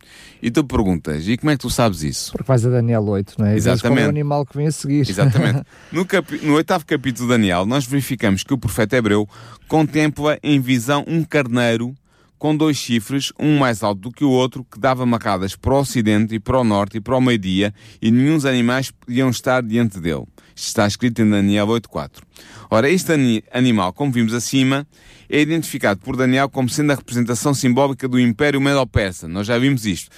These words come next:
Speaker 1: E está claramente identificado em Daniel oito, versículo vinte.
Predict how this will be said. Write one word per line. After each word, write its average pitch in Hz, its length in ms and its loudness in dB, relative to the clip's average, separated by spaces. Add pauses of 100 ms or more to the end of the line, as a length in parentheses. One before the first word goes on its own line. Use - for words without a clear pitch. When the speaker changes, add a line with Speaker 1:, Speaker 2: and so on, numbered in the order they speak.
(120)
Speaker 1:
E 110 60 -4
está 139 180 0
claramente 135 420 2 (260)
identificado 127 580 0
em 139 100 2
Daniel 127 360 2
oito, 139 320 0
versículo 143 420 -4
vinte. 127 440 0